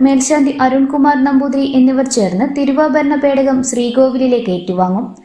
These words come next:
തുടർന്ന് ഭഗവാന് തിരുവാഭരണം ചാർത്തിയുള്ള മഹാദീപാരാധന നടക്കും. ഈ സമയം പൊന്നമ്പലമേട്ടിൽ മകരജ്യോതി തെളിയും.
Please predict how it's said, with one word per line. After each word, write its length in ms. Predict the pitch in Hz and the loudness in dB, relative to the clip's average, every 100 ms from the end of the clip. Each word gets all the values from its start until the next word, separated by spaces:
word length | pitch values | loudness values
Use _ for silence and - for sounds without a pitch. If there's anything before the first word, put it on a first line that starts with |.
| - - - 240 | -20 -20 -6 -2
തുടർന്ന് 300 | 233 240 262 | 0 2 0
ഭഗവാന് 720 | 240 233 240 262 233 294 302 | 0 0 0 0 0 -2 -2
തിരുവാഭരണം 640 | 294 277 311 320 320 311 | 0 0 0 0 0 0
ചാർത്തിയുള്ള 440 | 320 294 302 285 269 | 0 -2 -2 0 0
മഹാദീപാരാധന 1040 | 247 233 262 262 262 254 262 247 190 175 | 0 2 0 2 0 2 2 0 -2 -2
നടക്കും. 420 | 180 175 175 185 - - _ _ _ - | -2 -4 -4 -6 -8 -20 _ _ _ -4
ഈ 100 | 233 | -2
സമയം 420 | 269 254 226 302 | 0 0 0 -2
പൊന്നമ്പലമേട്ടിൽ 920 | 311 294 302 320 320 302 294 254 240 233 | 0 0 2 2 0 0 0 -2 -4 -2
മകരജ്യോതി 680 | 240 226 262 254 254 185 | 0 2 0 2 0 0
തെളിയും. 460 | 175 185 190 220 | -2 -2 -2 -4